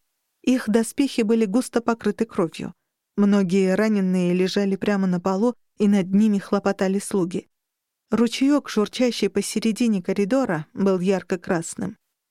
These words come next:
Фейская знать помогала перебрасывать раненых во дворец. Я видела их испуганные глаза,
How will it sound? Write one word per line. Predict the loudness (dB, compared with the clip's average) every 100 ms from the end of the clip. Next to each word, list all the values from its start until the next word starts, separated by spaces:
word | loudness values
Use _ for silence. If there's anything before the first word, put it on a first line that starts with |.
| _ _ _
Фейская | -2 2 2 0 0 0
знать | 0 0 0 -2
помогала | 0 0 2 2 0
перебрасывать | 0 0 0 0 -2 -4 -2 -2
раненых | 0 0 2 0 0
во | 0
дворец. | 0 0 -4 -8 -20 _ _ _ -2
Я | 2 2
видела | 2 0 0 0
их | -2 -2 -6 -2
испуганные | -4 -4 -4 0 2 2 0
глаза, | 0 0 0 -4